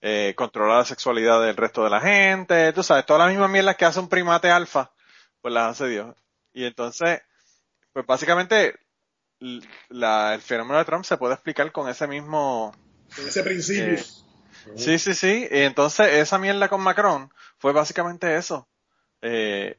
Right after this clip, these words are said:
Speaker 1: y yo tengo el, el autor, el autor de AlphaGod, ¿verdad? Eh, que,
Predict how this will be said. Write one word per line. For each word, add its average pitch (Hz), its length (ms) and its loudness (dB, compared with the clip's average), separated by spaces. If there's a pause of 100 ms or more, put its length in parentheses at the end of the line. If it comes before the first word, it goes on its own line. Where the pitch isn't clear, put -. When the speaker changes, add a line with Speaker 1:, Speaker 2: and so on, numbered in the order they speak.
Speaker 1:
y 127 480 -2
yo 127 140 0
tengo 151 300 2
el, 165 120 2
el 131 80 4
autor, 135 500 4
el 131 80 2
autor 127 320 2
de 151 60 4
AlphaGod, 165 540 2
¿verdad? 123 340 -4 (540)
Eh, 98 720 -8
que, 104 600 -4